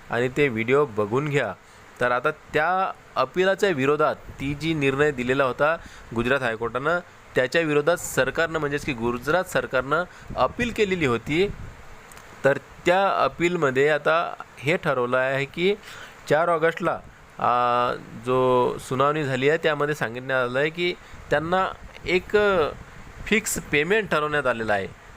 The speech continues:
नियमितीकरण करण्यात आलेलं नाही आहे, त्यांना पर्मनंट केलेलं नाही आहे अंगणवाडी सेविका ताई मदतनीस ताईंना, त्यांना फिक्स पेमेंट देण्यात यावं असा निर्णय देण्यात आलेला आहे गुजरात हायकोर्टानं. तर फिक्स पेमेंट किती?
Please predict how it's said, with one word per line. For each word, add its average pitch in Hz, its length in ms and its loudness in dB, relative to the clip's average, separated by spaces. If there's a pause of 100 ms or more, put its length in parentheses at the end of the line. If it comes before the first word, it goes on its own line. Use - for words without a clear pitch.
नियमितीकरण 160 800 0
करण्यात 139 360 0
आलेलं 123 280 2
नाही 127 160 -2
आहे, 156 80 2
त्यांना 147 360 0
पर्मनंट 131 560 0
केलेलं 147 260 0
नाही 151 140 0
आहे 151 100 2
अंगणवाडी 131 300 -2
सेविका 127 300 -2
ताई 127 120 2
मदतनीस 117 420 -2
ताईंना, 123 340 0 (600)
त्यांना 165 320 0
फिक्स - 520 -8
पेमेंट 151 420 2
देण्यात 135 300 2
यावं 123 220 4
असा 123 300 0
निर्णय 127 320 -6
देण्यात 113 300 -4
आलेला 107 260 0
आहे 127 220 2
गुजरात 120 360 0
हायकोर्टानं. 110 640 -2 (500)
तर 139 280 2 (100)
फिक्स 165 200 -4
पेमेंट 170 340 0
किती? 180 300 -4